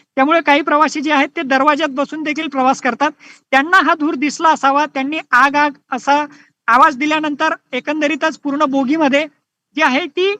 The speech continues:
खळबळ उडाली असेल, काहींनी उड्या टाकल्या असतील, त्यातून हा अपघात घडला असं, अ, प्रथमदर्शनी या साऱ्या अपघाताचं कारण, अ, समोर येतंय. अपघातासंदर्भात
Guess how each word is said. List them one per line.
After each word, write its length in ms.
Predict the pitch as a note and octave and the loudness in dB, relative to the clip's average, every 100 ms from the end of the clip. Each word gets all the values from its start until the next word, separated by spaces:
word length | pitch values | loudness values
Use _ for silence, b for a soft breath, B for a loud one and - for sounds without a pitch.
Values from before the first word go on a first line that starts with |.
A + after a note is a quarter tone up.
| - | -2
खळबळ 260 | C4+ D4+ | 0 2
उडाली 340 | D#4+ D4+ D4+ D#4 | 0 0 0 -2
असेल, 260 | B3+ D4 | -2 -6
काहींनी 300 | C#4+ C#4 D4 | -2 -2 -2
उड्या 260 | D4 B3+ D4 | -2 0 2
टाकल्या 340 | D4+ C#4+ D4 | 0 0 -4
असतील, 260 | A3+ - D4 b b _ | -4 -6 -8 b b _
त्यातून 280 | C#4+ C#4+ D4+ | 0 2 2
हा 140 | D4+ | 4
अपघात 260 | E4 C4+ D4+ | 2 2 -2
घडला 380 | C4+ B3+ C#4 E4 - | 0 0 2 0 0
असं, 300 | C4+ D#4 E4 D#4+ b b - | -6 -2 -4 -4 b b -6
अ, 100 | A#3+ | -4
प्रथमदर्शनी 840 | C4 C4+ E4 D#4+ D4+ D4 D4+ D#4+ - _ | 0 0 0 2 0 0 0 -2 -6 _
या 260 | B3 C#4 D#4 | 0 2 2
साऱ्या 280 | C4 B3+ | 2 2
अपघाताचं 460 | C#4+ C4+ B3+ C4+ C#4+ | 2 0 0 0 -2
कारण, 300 | C#4 C4 C#4 - B3 | 0 0 0 -6 -8
अ, 60 | B3 B3 - b - | -6 -8 -12 b -6
समोर 320 | - E4+ E4 | 0 0 0
येतंय. 240 | B3 G#3 D3+ b b _ _ - | -2 -4 -8 b b _ _ -2
अपघातासंदर्भात 880 | B3 D#4 E4+ G4 E4+ E4 D#4+ F4 | 2 2 4 4 4 2 4 4